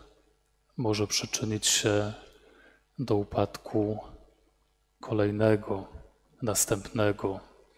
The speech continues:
Rozwód, rozpad małżeństwa w jednej rodzinie w jakimś sensie przyczynia się do tego, że ktoś pomyśli: "Mój brat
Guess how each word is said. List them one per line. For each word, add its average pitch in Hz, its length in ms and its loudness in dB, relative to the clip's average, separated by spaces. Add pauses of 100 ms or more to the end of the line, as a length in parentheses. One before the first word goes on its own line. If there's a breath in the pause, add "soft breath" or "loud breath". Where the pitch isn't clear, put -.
(1400 soft breath)
Rozwód, 110 880 4 (1080 loud breath)
rozpad 107 560 2
małżeństwa 104 720 0
w 98 80 -6
jednej 107 440 2
rodzinie 104 680 -2 (1000 soft breath)
w 117 120 -2
jakimś 107 320 0
sensie 107 840 2 (680 loud breath)
przyczynia 107 560 -2
się - 280 0
do 104 140 -2
tego, 104 400 -2
że 104 160 -2
ktoś - 320 -2
pomyśli: 104 760 -2 (1400 soft breath)
"Mój 101 200 -4
brat 101 680 2